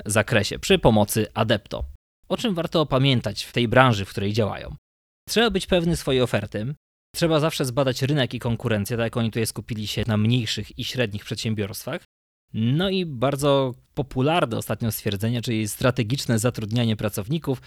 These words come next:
Zatrudniaj powoli, zwalniaj szybko. Nie można oszczędzać na marketingu i sprzedaży. Oczywiście tutaj bardzo pomoże networking, a dobry profil na LinkedIn to jest solidna podstawa, solidny fundament.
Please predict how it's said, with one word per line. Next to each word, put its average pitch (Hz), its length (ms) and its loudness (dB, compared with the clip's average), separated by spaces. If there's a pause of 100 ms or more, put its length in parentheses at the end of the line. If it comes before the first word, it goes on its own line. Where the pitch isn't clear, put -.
(360)
Zatrudniaj 131 520 2
powoli, 127 460 4
zwalniaj 110 460 2
szybko. 135 440 -2 (1120)
Nie 143 80 0
można 175 220 2
oszczędzać 131 400 0
na 120 220 2
marketingu 120 600 0
i 117 60 0
sprzedaży. 107 600 -2 (300)
Oczywiście 123 340 -2
tutaj 117 340 0
bardzo 113 380 2
pomoże 110 460 0
networking, 110 800 2
a 156 500 -2
dobry 131 500 4
profil 123 540 2
na 107 300 2
LinkedIn 113 680 -2 (420)
to 113 280 2
jest 110 440 -2
solidna 110 520 2
podstawa, 107 480 0
solidny 113 360 0
fundament. 107 500 -2